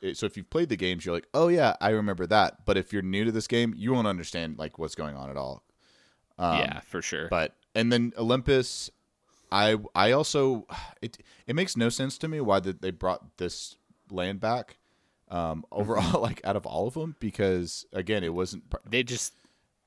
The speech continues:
Speaker 2: they just must have really liked it or something. I don't know.
Speaker 1: I, I mean,
Speaker 2: <laughs>
Speaker 1: so Olympus, if this was Olympus, like, number one or number two, I, I think that'd have
Speaker 2: Mm-hmm.
Speaker 1: been cool. I think this is what they r-, originally wanted Olymp-, Olympus to be, in my opinion.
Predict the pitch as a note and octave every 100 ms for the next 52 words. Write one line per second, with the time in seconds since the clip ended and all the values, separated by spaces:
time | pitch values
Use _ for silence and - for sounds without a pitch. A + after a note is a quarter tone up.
0 | _ _ F2+ F#2 F2 F#2 F2 F2 F2 E2+
1 | E2 E2+ D#2+ D#2+ D#2+ - F2 - E2+ -
2 | E2+ E2 E2+ B2+ - - D3 C#3+ C3+ A#2+
3 | - C#3 A#2+ A#2 C3+ C3 A#2 - - G#2+
4 | - A#2 - - A2 G#2 G2 F#2 F#2 G2
5 | F#2+ F#2 - - - _ - E2+ - F2+
6 | E2+ D#2 D2+ F#2+ D3+ - _ _ _ F#2
7 | F2 F2 D#2 - F#2+ G2+ B2+ _ _ _
8 | - - _ - F#2 - G2+ A2+ F#2+ G2
9 | E2+ E2 - G#2 - A#2+ F3+ D3+ C#3 -
10 | A#2 G#2+ - G2+ F2 E2 - F2+ F#2+ -
11 | F2 D#2+ D2+ D#2+ E2 D2+ D2 C#2+ - D#2
12 | E2 D2+ D#2 - D2 C#2+ C2 E2 D#2 D2
13 | C2+ C#2 C2+ C2+